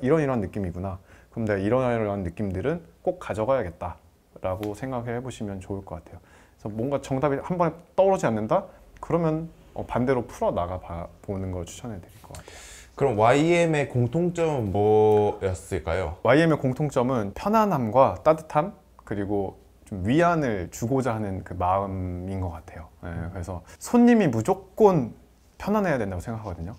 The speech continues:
Speaker 1: 어떤 데는 이런 데가 있어요. "아, 의자가 너무 편하면 오래 있잖아." 이렇게 생각하는 데도 있는데, 아니, 오래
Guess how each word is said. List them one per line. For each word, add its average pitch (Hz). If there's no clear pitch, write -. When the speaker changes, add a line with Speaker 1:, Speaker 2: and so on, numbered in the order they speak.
Speaker 1:
어떤 196
데는 156
이런 107
데가 92
있어요. 82
"아, 101
의자가 101
너무 101
편하면 87
오래 120
있잖아." 80
이렇게 107
생각하는 131
데도 101
있는데, 92
아니, 135
오래 147